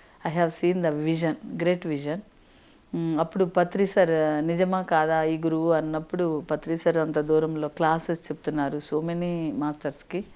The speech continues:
వేల మంది మాస్టర్స్ ఉన్నారు, ఆయన ప్రక్కన నేను నుంచొని ఉన్నాను. "ఓకే, he is a real master, real గురు" అనేది నిర్ధారించుకున్నాను.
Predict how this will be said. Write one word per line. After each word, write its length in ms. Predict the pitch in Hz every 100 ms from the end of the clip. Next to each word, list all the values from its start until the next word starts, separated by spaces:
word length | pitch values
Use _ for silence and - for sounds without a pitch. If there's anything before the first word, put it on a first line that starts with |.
| - - - - - - -
వేల 200 | 165 180
మంది 280 | 180 175 160
మాస్టర్స్ 720 | 147 - 156 151 160 151 -
ఉన్నారు, 300 | 151 143 180
ఆయన 200 | 202 175
ప్రక్కన 440 | 165 156 - 180
నేను 220 | 180 156 156
నుంచొని 400 | 156 147 151 147
ఉన్నాను. 400 | 143 139 151 208 - _ _ - _ -
"ఓకే, 460 | 160 - 147 135 165
he 120 | 175
is 80 | 165
a 300 | 160 147 143
real 420 | 156 156 151 143
master, 520 | 139 143 - 139 143
real 280 | 156 156 147 - - - 160
గురు" 220 | 160 165 - -
అనేది 400 | 160 175 185 202
నిర్ధారించుకున్నాను. 1200 | 170 160 151 160 156 151 - - 156 143 143 196